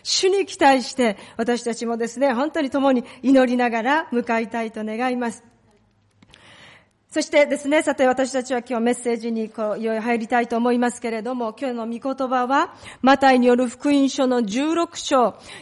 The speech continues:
二十四章から二十七節を開きました。誠の命を得る道ということで、御言葉を、メッセージを聞きたいと思います。先週のこの臨時総会で、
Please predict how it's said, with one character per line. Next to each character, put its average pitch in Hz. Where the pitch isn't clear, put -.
二 277
十 254
四 285
章 254
か 254
ら 240
二 269
十 277
七 240
節 311
を 349
開 247
き 240
ま 208
し -
た。 202
誠 320
の 330
命 302
を 247
得 -
る 254
道 240
と 240
い 233
う 226
こ 220
と 214
で、 269
御 226
言 233
葉 220
を、 320
メ 233
ッ -
セ 226
ー 226
ジ 247
を 277
聞 -
き 262
た 302
い 311
と 294
思 247
い 220
ま 208
す。 -
先 294
週 294
の 269
こ 269
の 254
臨 269
時 262
総 269
会 233
で、 220